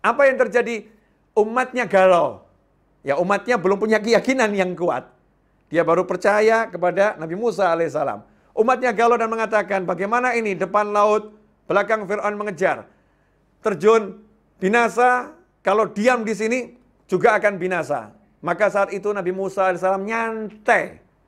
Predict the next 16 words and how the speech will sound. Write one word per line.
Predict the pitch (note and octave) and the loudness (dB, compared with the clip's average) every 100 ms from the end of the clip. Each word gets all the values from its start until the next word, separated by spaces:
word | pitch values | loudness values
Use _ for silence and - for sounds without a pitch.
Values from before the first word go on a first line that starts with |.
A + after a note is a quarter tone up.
| _ _ D3+ | _ _ -2
Ya, | C3+ | -2
nyantai, | E3+ A#3+ A#3+ A#3 A#3 B3+ B3 B3 B3 A#3+ _ | 0 0 0 -2 -2 2 4 4 2 -4 _
tenang, | B3 C4 C4 C4 B3+ B3+ G#3+ E3+ _ _ | -4 -2 -2 0 0 -2 -6 -12 _ _
dan | G3 G#3 | -2 -2
mengatakan, | G#3+ G#3 G3 G3 F#3 F3 - | -4 -2 -2 0 -2 -4 2
"Kalla | A#3+ A#3+ A3+ G#3+ F#3 D#3+ D3 - _ | 4 4 4 4 4 0 -4 -10 _
inna | D4 D4 C4+ A3+ | -6 -4 -4 -4
ma'iya | G3 F#3 F3 F3 D#3+ | -2 -4 -2 0 2
rabbi | F#3 C#3+ D#3 | 2 0 -10
sayahdin." | B2+ C#3+ C#3 A2+ A#2+ B2 G2 - _ _ _ _ - | -6 -2 -2 -4 -6 -10 -10 -14 _ _ _ _ 2
Kalla, | B3+ B3+ A#3 A#3 A3 F#3+ C#3 G#2 _ _ _ - | 2 4 2 4 4 4 0 -6 _ _ _ -6
tidak | C4+ G3 B3 A#3 | 0 4 4 4
mungkin | B3+ B3+ - D4 B3+ D3 | 0 -2 -2 2 2 0
kita | C3+ F#3 F#3 | -6 -2 -2
akan | D#3 D#3+ C#3+ | -2 -4 -4
binasa. | C#3+ B2+ A2 | -8 -10 -10